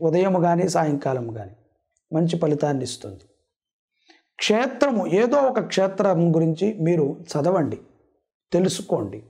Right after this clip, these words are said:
మరింత గొప్ప ఫలితాలను ఇస్తాయి. ఆధ్యాత్మికపరమైనటువంటి ఆలోచనల్ని చేయండి, ఆధ్యాత్మికపరమైనటువంటి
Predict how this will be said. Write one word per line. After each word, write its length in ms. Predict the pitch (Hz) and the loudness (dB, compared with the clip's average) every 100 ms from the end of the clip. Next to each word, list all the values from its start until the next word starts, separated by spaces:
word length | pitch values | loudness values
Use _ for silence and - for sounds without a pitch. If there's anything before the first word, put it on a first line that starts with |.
| _ _ _ _ _ _ _ _ - | _ _ _ _ _ _ _ _ -2
మరింత 360 | 143 190 208 202 | 2 4 4 2
గొప్ప 220 | 165 160 | 2 0
ఫలితాలను 520 | 151 139 135 131 127 | -2 -2 -2 -4 -4
ఇస్తాయి. 340 | 120 - 107 98 _ _ _ _ - | -8 -12 -14 -16 _ _ _ _ -6
ఆధ్యాత్మికపరమైనటువంటి 1600 | 135 185 196 165 233 254 - 254 247 220 220 208 202 180 190 175 170 - | 0 0 2 4 4 0 0 2 2 2 2 2 2 2 2 4 2 0
ఆలోచనల్ని 680 | 151 185 196 175 170 170 160 | 0 2 2 2 2 4 2
చేయండి, 460 | 156 123 127 110 104 - _ _ _ _ _ _ _ - | 0 0 0 -4 -10 -16 _ _ _ _ _ _ _ -2
ఆధ్యాత్మికపరమైనటువంటి 1600 | 160 185 170 165 196 190 196 185 175 170 170 175 170 175 180 170 | 0 2 4 2 2 0 -2 0 2 2 4 2 2 2 2 2